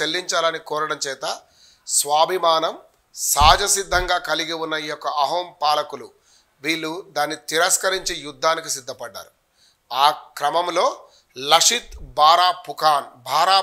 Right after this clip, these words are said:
పుఖాన్ అంటే ఒక టైటిల్, ఇది commander in chief అంటాం. ఆనాడు అహోం సైన్యానికి సేనాపతిగా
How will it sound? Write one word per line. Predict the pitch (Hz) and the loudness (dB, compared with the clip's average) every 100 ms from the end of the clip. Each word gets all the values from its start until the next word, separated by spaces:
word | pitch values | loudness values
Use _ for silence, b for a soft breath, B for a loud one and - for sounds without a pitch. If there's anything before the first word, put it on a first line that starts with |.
| 190 | 0
పుఖాన్ | - 170 160 151 | 0 2 2 0
అంటే | 175 156 | -4 -4
ఒక | 143 - | -6 0
టైటిల్, | 156 175 196 165 135 | 0 0 -2 -2 -4
ఇది | 110 b b _ - | -10 b b _ 0
commander | 156 170 196 202 190 185 | 2 6 4 4 -2 -6
in | - 170 | -6 -6
chief | 170 139 | -4 -4
అంటాం. | 131 117 - _ B B B B B 147 | -6 -8 -16 _ B B B B B 4
ఆనాడు | 165 190 202 202 156 | 6 6 2 2 2
అహోం | 156 208 208 - | 2 2 2 2
సైన్యానికి | 170 170 180 175 165 160 - | 2 0 -2 -4 -6 -4 -2
సేనాపతిగా | 165 175 185 180 170 175 170 | 0 2 2 2 -4 -2 0